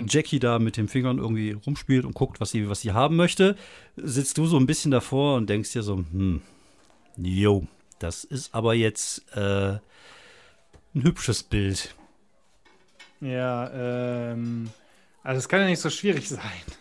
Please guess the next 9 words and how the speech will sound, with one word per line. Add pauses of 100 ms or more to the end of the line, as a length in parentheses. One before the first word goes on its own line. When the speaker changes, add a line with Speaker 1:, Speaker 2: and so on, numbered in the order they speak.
(1400)
Speaker 2:
Ich,
äh,
ehe
ich
jetzt,
äh,
irgendwie,
äh,
hier,